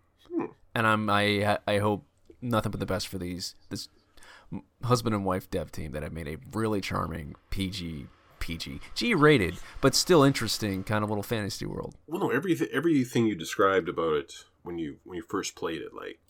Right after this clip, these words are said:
Speaker 1: no, me and Chamberlain were sold, a hundred percent sold.
Speaker 2: Yeah, no, it's got a great overworld gimmick. Love that shit.
Speaker 1: I just need to, it just needs to be on PlayStation.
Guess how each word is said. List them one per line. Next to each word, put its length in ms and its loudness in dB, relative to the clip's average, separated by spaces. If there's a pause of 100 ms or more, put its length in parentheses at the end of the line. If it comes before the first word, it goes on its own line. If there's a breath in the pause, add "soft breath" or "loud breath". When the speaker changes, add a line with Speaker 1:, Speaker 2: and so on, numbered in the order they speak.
(760)
Speaker 1:
no, 220 4
me 120 2
and 80 2
Chamberlain 400 4
were 60 -4
sold, 400 -2
a 40 -8
hundred 160 -8
percent 240 -10
sold. 200 -4
Speaker 2:
Yeah, 140 4
no, 200 6
it's 160 4
got 120 2
a 60 2
great 440 2
overworld 460 0
gimmick. 300 -10 (260)
Love 300 -2
that 160 -6
shit. 240 -10 (560)
Speaker 1:
I 40 -4
just 200 -6
need 160 -4
to, 300 -6
it 80 -14
just 180 -2
needs 160 0
to 80 -8
be 140 -4
on 280 -6
PlayStation. 440 -10